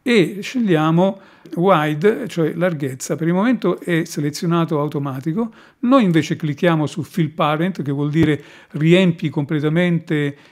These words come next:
il genitore, il genitore in questo caso è il contenitore, che è lo schermo, lo screen one, quindi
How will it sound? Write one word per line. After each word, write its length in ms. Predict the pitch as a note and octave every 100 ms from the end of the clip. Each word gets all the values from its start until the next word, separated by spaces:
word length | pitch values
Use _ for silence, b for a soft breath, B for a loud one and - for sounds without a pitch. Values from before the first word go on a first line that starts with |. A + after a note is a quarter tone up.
| b
il 340 | F#3 D#3 D3+ C#3
genitore, 720 | D3+ D#3+ D#3 E3+ D#3 D3+ E3
il 200 | D#3+ D3+
genitore 400 | D3 D#3 G3+ E3+
in 80 | C#3
questo 260 | D3+ D3
caso 260 | D3+ E3 D3
è 40 |
il 120 | C#3 -
contenitore, 880 | F3 E3 E3+ D3 D3 D3+ C#3+ C#3
che 500 | C#3 E3 D#3+ E3 F#3
è 100 | G3 B B B
lo 120 | F#3+
schermo, 800 | F3 - D3+ A#2 C3+ D3 G#3 D#4+
lo 80 | D3
screen 380 | - - D3 G#3+
one, 360 | F3+ C3+ B2+ D3+
quindi 280 | E3+ C#3+